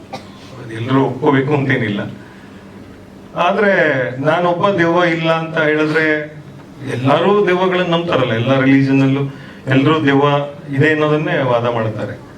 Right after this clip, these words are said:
So ನನಗ್ ಹಾಗ್ ಅನ್ಸಿದೆ, but ಎಲ್ರಿಗೂ ಹಾಗ್ ಅನ್ಸ್ಬೇಕಾಗಿಲ್ಲ.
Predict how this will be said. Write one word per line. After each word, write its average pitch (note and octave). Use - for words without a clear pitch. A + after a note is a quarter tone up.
So A#2
ನನಗ್ D3+
ಹಾಗ್ F#3
ಅನ್ಸಿದೆ, D#3+
but C3+
ಎಲ್ರಿಗೂ C#3
ಹಾಗ್ C3+
ಅನ್ಸ್ಬೇಕಾಗಿಲ್ಲ. A#2+